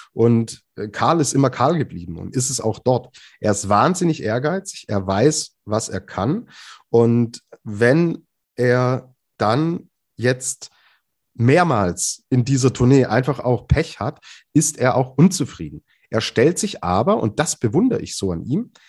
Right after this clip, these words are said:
er hat gestern echt zweimal richtig schlechte Bedingungen gehabt. Und er weiß auch, dass diese Tournee für ihn damit mehr oder weniger durch ist. So,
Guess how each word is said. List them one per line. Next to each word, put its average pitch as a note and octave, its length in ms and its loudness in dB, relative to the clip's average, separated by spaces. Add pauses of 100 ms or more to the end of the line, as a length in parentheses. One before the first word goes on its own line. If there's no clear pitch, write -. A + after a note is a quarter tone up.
(120)
er F#2+ 100 -2
hat - 180 -2
gestern D3+ 380 0
echt - 360 -6
zweimal C#3 360 2
richtig C#3+ 320 -2
schlechte - 420 -4
Bedingungen B2+ 480 2
gehabt. - 240 -18 (420)
Und A2 100 0
er G2 120 2
weiß C3+ 360 0
auch, A#2+ 220 0
dass - 200 -6
diese D#3+ 260 -6
Tournee G#2+ 380 0
für - 180 -8
ihn D#3 240 -2
damit B2 480 0 (320)
mehr A#2 220 4
oder C3+ 120 2
weniger A#2+ 280 0
durch B2+ 320 -2
ist. - 280 -20 (160)
So, - 280 -6